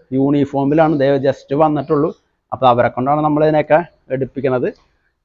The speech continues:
എന്തായാലും ഇപ്പൊ ഇവരൊക്കെ ready ആയിട്ടിരിക്കണം. അപ്പൊ നമ്മുടെ open case ഇതോട്ട് നമ്മൾ എത്തിക്കൊണ്ടിരിക്കുകയാണ്. നമുക്ക് ഇവന്റെ reaction എന്തായിരിക്കും, അതായത് ഈ ആളെ കാണുന്ന സമയത്ത്, ഈ ഫീമെയിലിനെ കാണുന്ന സമയത്ത് നമ്മുടെ മെയിലിന്റെ reaction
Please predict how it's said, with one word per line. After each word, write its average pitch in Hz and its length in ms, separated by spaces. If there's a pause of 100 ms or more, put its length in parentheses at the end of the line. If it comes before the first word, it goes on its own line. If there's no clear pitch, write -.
(120)
എന്തായാലും 135 400
ഇപ്പൊ - 480
ഇവരൊക്കെ 147 240
ready 165 220
ആയിട്ടിരിക്കണം. 156 380
അപ്പൊ 139 140
നമ്മുടെ 151 280 (160)
open 147 360
case 143 260
ഇതോട്ട് - 1700
നമ്മൾ 160 180
എത്തിക്കൊണ്ടിരിക്കുകയാണ്. 160 800 (460)
നമുക്ക് 170 180
ഇവന്റെ 208 440
reaction 180 480
എന്തായിരിക്കും, 175 680
അതായത് 156 400 (140)
ഈ 151 80
ആളെ 170 360
കാണുന്ന 160 280
സമയത്ത്, 160 400
ഈ 139 200
ഫീമെയിലിനെ 151 720
കാണുന്ന 147 260
സമയത്ത് 123 500 (500)
നമ്മുടെ 156 240
മെയിലിന്റെ 170 500
reaction 160 600